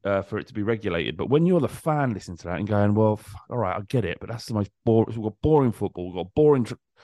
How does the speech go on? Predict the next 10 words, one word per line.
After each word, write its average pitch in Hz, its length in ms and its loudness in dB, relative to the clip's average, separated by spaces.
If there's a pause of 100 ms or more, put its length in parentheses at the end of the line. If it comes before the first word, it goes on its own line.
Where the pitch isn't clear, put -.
(120)
approach 113 300 0
to 104 100 -8
transfers, 92 640 -2 (640)
but 101 140 0
we 110 80 0
might, 117 320 2
you 113 80 -2
know, 95 120 0
le-, 117 240 2 (160)
s-, - 260 -16